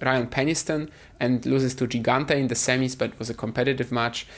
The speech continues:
Uh, I am really excited to see if we can get, like, a Grand Slam qualifying return from Jason Jung this year, because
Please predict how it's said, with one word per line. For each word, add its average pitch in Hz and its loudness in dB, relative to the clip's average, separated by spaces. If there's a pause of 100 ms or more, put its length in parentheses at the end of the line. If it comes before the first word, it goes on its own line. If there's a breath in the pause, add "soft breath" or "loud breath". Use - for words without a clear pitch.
(280 loud breath)
Uh, 117 0
I 120 6
am 127 4
really 127 2
excited 123 2
to - -8
see 120 2
if 117 -4
we 123 0
can 117 0
get, 117 2
like, 113 0
a 117 -2
Grand 117 0
Slam 117 0
qualifying 120 0
return 117 -2
from 117 -2
Jason 117 0
Jung 117 0
this 120 -2
year, 117 2
because 113 -2